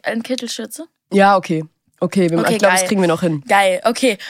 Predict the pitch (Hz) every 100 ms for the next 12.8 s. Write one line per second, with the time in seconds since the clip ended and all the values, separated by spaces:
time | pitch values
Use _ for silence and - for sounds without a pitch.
0 | - 226 - 294 302 277 262 247 247 -
1 | 262 226 196 196 208 233 233 208 214 -
2 | - 226 240 220 226 220 - 214 226 233
3 | 220 202 214 202 185 202 214 - - 220
4 | 190 190 220 208 226 - 214 233 247 226
5 | 196 196 175 - 214 190 269 277 196 190
6 | 196 226 196 196 196 220 285 269 185 180
7 | 170 _ - 247 254 - 254 240 214 -
8 | 247 254 202 254 - - - - 220 240
9 | 214 - 185 160 156 - - - - -
10 | 214 214 214 214 214 220 247 311 - 240
11 | 240 - 220 208 208 196 185 185 185 220
12 | 202 247 277 269 233 233 233